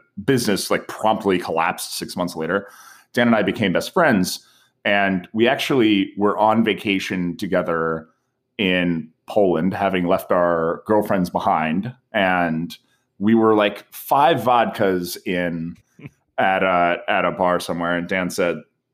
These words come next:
Speaker 1: "Hey, look, I've, I want your feedback on a startup idea. And I was thinking maybe you could be an advisor." And I, I figured out eventually that Dan was sneaky, sneaky trying to get me to quit my job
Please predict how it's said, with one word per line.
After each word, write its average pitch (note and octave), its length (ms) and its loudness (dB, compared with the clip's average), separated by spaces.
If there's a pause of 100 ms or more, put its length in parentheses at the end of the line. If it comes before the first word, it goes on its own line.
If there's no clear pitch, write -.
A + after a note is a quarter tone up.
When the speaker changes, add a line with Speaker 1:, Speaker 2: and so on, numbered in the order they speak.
(580)
Speaker 1:
"Hey, A#2+ 140 0
look, - 300 0
I've, F2+ 360 -2 (120)
I F2 580 2 (220)
want C3 300 2
your C3 160 6
feedback C3+ 720 -2
on G#2+ 140 2
a F#2 100 0
startup F2+ 420 0
idea. D#2+ 600 -4 (100)
And F#2+ 300 2
I G2 80 2
was F#2 100 0
thinking A2 380 2
maybe F#2+ 240 2
you F#2 140 -2
could E2+ 180 -8
be F2 180 0
an E2+ 80 0
advisor." E2+ 640 -2 (880)
And F#2+ 420 2 (580)
I, A#2+ 300 -2
I C3+ 60 0
figured D#3+ 260 2
out B2 120 2
eventually G2 440 2
that G2 200 0
Dan G2 220 0
was F2 160 -2
sneaky, G#2+ 300 -2
sneaky G2+ 380 -2
trying G2 260 -2
to F2+ 60 -2
get F#2+ 160 -2
me F#2+ 80 -2
to E2+ 80 -2
quit F2 180 -2
my F2 100 0
job F2 460 2